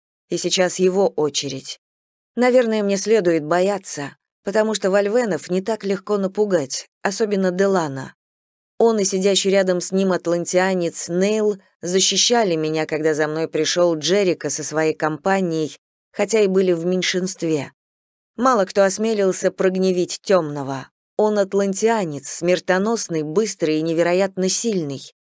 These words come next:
Его трудно ранить, не то что убить. И, как я недавно узнала, он способен использовать принуждение, чтобы навязывать свою волю другим.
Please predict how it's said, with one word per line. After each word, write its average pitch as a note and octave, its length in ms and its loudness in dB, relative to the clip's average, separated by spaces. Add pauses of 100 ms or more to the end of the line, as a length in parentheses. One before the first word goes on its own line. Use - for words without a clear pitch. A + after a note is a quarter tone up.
(200)
Его A3 240 4
трудно G#3 420 2
ранить, D3+ 480 -2
не F3+ 140 0
то G3 160 -2
что - 220 -2
убить. D#3+ 520 -6 (420)
И, G3+ 120 0
как A3 180 2
я G3+ 140 4
недавно G3 460 2
узнала, G3 440 2
он E3+ 140 2
способен F3+ 500 -2
использовать F3 640 0
принуждение, F3+ 840 0
чтобы D#3 280 -2
навязывать D#3 560 0
свою D#3+ 300 0
волю E3+ 280 0
другим. D#3 600 -4